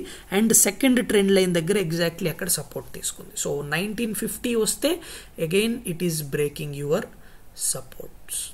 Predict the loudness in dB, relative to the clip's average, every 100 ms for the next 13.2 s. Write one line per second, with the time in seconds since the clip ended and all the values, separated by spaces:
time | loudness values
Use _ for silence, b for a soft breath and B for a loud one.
0 | -8 -2 0 -2 -4 -8 -6 -6 -8 -8
1 | -10 -6 -4 -2 0 2 2 0 -6 -8
2 | -8 -8 -6 -8 -6 -4 -4 -6 -2 -4
3 | -2 -4 -6 B B B 0 2 4 2
4 | 2 0 -4 -16 -16 -18 -14 -6 -6 -6
5 | -10 -20 -20 -14 -8 -6 -8 -10 -14 -16
6 | -18 -6 0 2 2 2 4 2 2 0
7 | 0 0 2 0 -2 -2 -4 -4 -2 -2
8 | -2 -2 -2 -2 -8 B B B -4 0
9 | -2 -2 -2 0 0 -2 -6 -2 2 2
10 | 4 2 0 -6 -14 -6 -4 0 0 0
11 | -4 -14 -18 -8 0 2 4 4 2 2
12 | 0 0 -2 -2 -4 -10 -16 -10 -4 -4
13 | -2